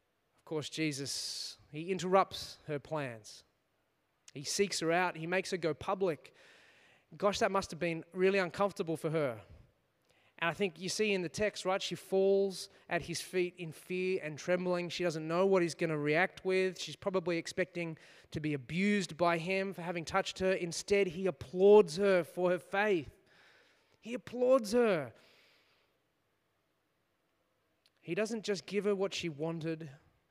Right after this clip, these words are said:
he gives her what she needed. That's what he's doing. He restores her social standing. Before everyone, before that massive crowd, this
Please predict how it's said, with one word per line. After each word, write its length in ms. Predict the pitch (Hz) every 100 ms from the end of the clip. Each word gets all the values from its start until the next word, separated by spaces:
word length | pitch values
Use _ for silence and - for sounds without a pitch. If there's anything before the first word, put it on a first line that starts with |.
| _ _ _
he 140 | 151
gives 320 | 127 175 180 180
her 100 | 170
what 140 | 165
she 180 | - 170
needed. 540 | 160 170 175 165 139 - - _ _ _ _ _ _ _ _ _ _ _ _ _ -
That's 180 | 147 -
what 80 | 185
he's 120 | 147
doing. 380 | 165 196 165 117 _ _ _ _
He 100 | 175
restores 680 | 170 - - 180 190 196 170
her 120 | 190
social 460 | - 180 185 - 180
standing. 540 | - 165 151 131 107 80 - _ _ _ _ _ _ _
Before 420 | - - 214 208 214
everyone, 420 | 196 208 190 156
before 280 | 160 202 196
that 260 | 196 156
massive 480 | 175 196 196 - 165
crowd, 680 | - 196 190 190 170 135 120 - - - - - _ -
this 240 | 196 -